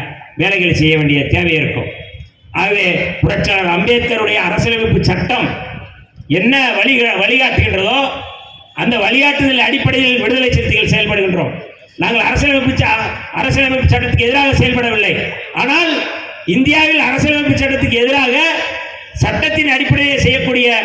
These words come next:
பயங்கரவாதிகளாக, சமூக விரோதிகளாக, தேச விரோதிகளாக செயல்பட்டு கொண்டிருப்பவர்கள்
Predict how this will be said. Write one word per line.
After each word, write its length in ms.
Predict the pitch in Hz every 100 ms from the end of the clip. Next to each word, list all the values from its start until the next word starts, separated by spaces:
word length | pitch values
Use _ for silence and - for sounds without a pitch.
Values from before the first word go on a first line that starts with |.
| - - - - - 156
பயங்கரவாதிகளாக, 840 | 240 285 302 285 277 262 240 233 226 202 214 - -
சமூக 260 | 277 320 302
விரோதிகளாக, 520 | 277 277 254 247 233 233 202 - - 269
தேச 200 | 320 311 311
விரோதிகளாக 500 | 285 277 254 247 240 233 220 226 -
செயல்பட்டு 400 | 277 302 285 285 269
கொண்டிருப்பவர்கள் 680 | 254 240 240 233 226 220